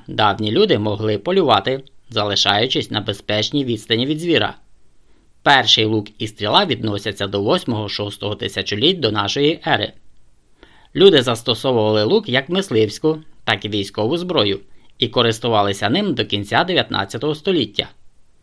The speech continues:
Зараз лук використовується як спортивна зброя. У четвертому столітті до нашої ери в Китаї лук прикріпили до ложа і обладнали спусковим механізмом. Так з'явився арбалет.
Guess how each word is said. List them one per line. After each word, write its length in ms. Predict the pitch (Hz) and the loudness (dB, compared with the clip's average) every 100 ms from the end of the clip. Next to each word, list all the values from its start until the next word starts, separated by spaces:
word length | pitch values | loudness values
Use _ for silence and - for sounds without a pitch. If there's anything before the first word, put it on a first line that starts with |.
| _ _ _ - | _ _ _ -12
Зараз 420 | 113 117 107 95 | 0 4 4 2
лук 220 | 135 214 | -2 -4
використовується 1000 | 117 - 101 92 - 180 214 214 214 202 202 | -4 -2 -2 -4 -2 2 2 2 -2 -4 -2
як 220 | 107 - | -6 -6
спортивна 600 | - 101 - 104 104 123 | -10 -6 0 2 2 -2
зброя. 440 | 170 180 113 - - - - - - - - - - - - _ - | -2 0 2 0 -10 -20 -20 -20 -20 -20 -20 -20 -20 -20 -20 _ -8
У 80 | 120 | -2
четвертому 580 | 165 165 135 - 110 107 | 0 2 2 2 -2 0
столітті 440 | 113 123 117 107 | 0 0 2 0
до 140 | 104 | 0
нашої 460 | 107 95 - 104 - 113 | 0 0 0 -2 0 0
ери 180 | 101 | 0
в 80 | 98 | -2
Китаї 560 | - 95 143 196 123 - - | -6 0 2 2 0 -2 -2
лук 300 | 113 123 - | -2 -2 -6
прикріпили 640 | 104 104 104 147 190 202 | -8 -6 -4 0 0 0
до 120 | 202 | 0
ложа 380 | 156 107 101 - - - | 2 2 0 -2 -12 -10
і 120 | 131 | -8
обладнали 720 | - 101 92 95 104 127 196 | -6 -4 -2 -4 0 0 0
спусковим 560 | - 87 - 92 98 104 | -4 -12 -8 -4 -2 -2
механізмом. 640 | 117 175 165 101 98 - - - - - - - _ - | -2 0 0 -2 -6 -10 -14 -20 -20 -20 -20 -20 _ -2
Так 260 | 107 98 | 0 0
з'явився 640 | 107 110 104 107 107 131 123 | -2 0 0 0 0 -2 -2
арбалет. 520 | 143 127 160 147 - | -4 0 2 2 0